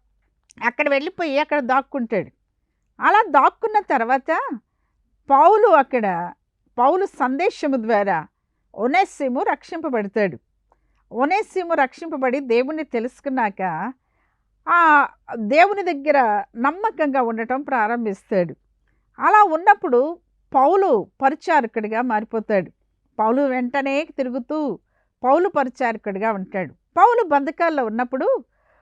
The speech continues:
ఒనేసిమును తన యొక్క పరిచారకుడిగా ఉంచుకోవాలని ఆశపడతాడు. అలా ఆశపడినప్పుడు పౌలుకు ఒక జ్ఞాపకం వస్తది. ఈ కొలస్సీ పట్టణస్థుడైనటువంటి ఈ యొక్క ఒనేసిమును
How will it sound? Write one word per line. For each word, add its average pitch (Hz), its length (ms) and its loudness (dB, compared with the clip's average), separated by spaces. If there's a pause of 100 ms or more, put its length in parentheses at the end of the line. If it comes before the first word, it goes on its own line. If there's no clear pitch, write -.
(140)
ఒనేసిమును 269 1040 -2 (380)
తన 359 100 2
యొక్క 392 220 -2
పరిచారకుడిగా 254 840 -2
ఉంచుకోవాలని 247 760 -4
ఆశపడతాడు. 247 760 -4 (480)
అలా 392 260 2
ఆశపడినప్పుడు 254 1080 -2 (500)
పౌలుకు 254 360 0
ఒక 220 60 -2
జ్ఞాపకం 196 540 -8
వస్తది. 208 500 -6 (600)
ఈ 285 380 -2 (180)
కొలస్సీ 381 460 -2
పట్టణస్థుడైనటువంటి 220 1400 -4 (460)
ఈ 233 80 -6
యొక్క 208 580 0
ఒనేసిమును 262 840 -2